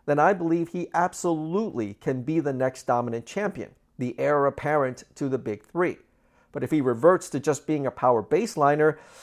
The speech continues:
well, I mean, sure, he can still win some titles.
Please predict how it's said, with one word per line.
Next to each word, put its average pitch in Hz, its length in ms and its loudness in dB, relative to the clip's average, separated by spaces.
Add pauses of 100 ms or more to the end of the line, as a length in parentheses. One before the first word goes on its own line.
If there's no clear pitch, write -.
(260)
well, 180 360 8
I 180 80 2
mean, 185 160 2
sure, 165 420 6
he 139 180 -2
can 160 140 -4
still 175 240 4
win 160 160 4
some 120 180 -10
titles. 135 520 2